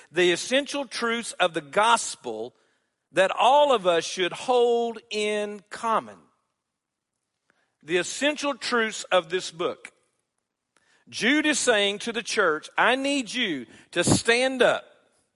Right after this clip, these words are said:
and contend earnestly for the essential truths of the Word of God."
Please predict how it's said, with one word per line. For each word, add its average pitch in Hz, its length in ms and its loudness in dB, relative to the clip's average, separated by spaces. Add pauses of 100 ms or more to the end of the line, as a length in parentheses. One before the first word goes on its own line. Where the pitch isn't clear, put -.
(480)
and 202 180 0
contend 190 600 -4
earnestly 190 720 -4 (300)
for 196 180 0
the 165 160 -4
essential 233 500 -4
truths - 580 -6 (120)
of 151 100 0
the 139 100 -8
Word 139 200 -2
of 123 80 -16
God." 104 280 -4